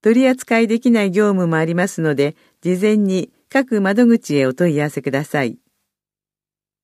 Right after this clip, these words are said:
子どもの安全安心、子どもの防犯ブザーの音が聞こえたら、現場に駆けつけたり、安全を確認していただくなど、区民の皆さんのご協力をお願いします。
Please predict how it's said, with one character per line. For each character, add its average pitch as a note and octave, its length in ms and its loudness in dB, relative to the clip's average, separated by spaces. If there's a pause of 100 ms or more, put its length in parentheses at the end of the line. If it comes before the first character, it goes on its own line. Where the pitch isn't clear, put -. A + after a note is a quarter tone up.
(240)
子 A3 120 2
ど C#4 140 4
も C#4+ 140 4
の B3+ 180 6
安 G#3+ 220 2
全 F3+ 340 -2
安 D3+ 220 -2
心、 A#2+ 400 -4 (580)
子 A3+ 80 4
ど C#4 140 4
も B3+ 100 8
の A#3 160 4
防 B3 220 2
犯 D4 260 0
ブ D4 100 0
ザ B3+ 200 4
ー - 20 2
の G#3+ 140 0
音 A3+ 240 0
が D#3+ 120 -2
聞 - 160 -20
こ G3 140 0
え F#3+ 80 0
た F#3 160 0
ら、 B2+ 180 -2 (360)
現 G#3+ 240 2
場 G#3 100 2
に G3+ 140 0
駆 G3+ 260 -2
け - 0 -
つ - 80 -12
け F3+ 140 -2
た D3 160 0
り、 C3 180 -4 (300)
安 A3+ 240 4
全 A3 280 2
を G3+ 80 -2
確 G3+ 260 -2
認 B3+ 260 6
し - 80 -16
て A3 120 0
い A3+ 60 -4
た A3+ 100 -2
だ A3 140 -2
く A3+ 120 -2
な F3 120 -2
ど、 B2+ 220 0 (400)
区 D4+ 100 2
民 D4 220 4
の B3 100 4
皆 A3+ 240 4
さ A3+ 160 -2
ん F#3 100 -2
の D3+ 120 -2
ご D#3 140 -4
協 B3+ 200 2
力 A#3+ 320 0
を F#3 40 2
お D#3 60 0
願 C3+ 240 -2
い C3+ 60 -4
し A#2 140 -8
ま C3 160 0
す。 - 160 -20